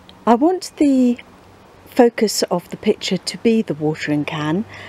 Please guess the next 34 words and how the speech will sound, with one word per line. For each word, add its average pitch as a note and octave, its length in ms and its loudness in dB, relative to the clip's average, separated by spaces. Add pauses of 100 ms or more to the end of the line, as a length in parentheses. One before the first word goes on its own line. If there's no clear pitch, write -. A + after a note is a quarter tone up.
(140)
so A#3 280 4
I've A#3+ 220 -2
put E4+ 140 0
it E4+ 120 -4
in C#4 100 4
a B3 60 2
setting G#3 440 -2
where F#3+ 120 4
there G#3+ 160 0
are A3 160 0
a G#3+ 60 -4
few C#4 340 0
other G3+ 180 -2
objects, - 480 -4
but - 160 -2
not A#3+ 240 0
a A3+ 40 2
lot, F3 500 0 (380)
so F#3+ 240 2
that F3 200 -2
the F#3 80 -4
focus G3+ 420 0
can F#3+ 260 -2
be F3 360 0 (180)
upon F3 320 -2
the E3 60 -2
watering D#3+ 460 -2
can. C#3+ 400 -8 (1040)
I'm F#3+ 140 -2
going G3 220 2
to - 100 -14
be A3 80 -2
using G3 680 0 (1400)
pen, C#4 460 2